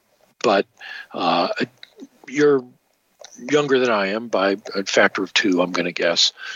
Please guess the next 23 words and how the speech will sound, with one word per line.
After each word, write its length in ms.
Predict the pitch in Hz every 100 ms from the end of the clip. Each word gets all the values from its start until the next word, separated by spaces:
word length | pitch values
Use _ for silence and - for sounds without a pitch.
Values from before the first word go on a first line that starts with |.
| - -
Uh, 300 | 113 113 95 98
tell 140 | - 170
me 100 | 190
a 60 | 151
little 180 | 175
bit 160 | 160 165
about 220 | 143 147
your 100 | 135
background. 560 | 120 127 139 101 - -
How, 280 | 110 101 101 98
how, 240 | 117 123
how 160 | 110 135
do 80 |
you 160 | 120 110
get 240 | 117 -
to 80 | -
be, 400 | 110 117 107 92 - - - - _
uh, 300 | - 90 87 - -
an 140 | 101
historical 560 | 95 - 113 107 - -
society 520 | - - 95 95 87
executive 540 | 87 - 104 - 98 -
director? 440 | 92 104 -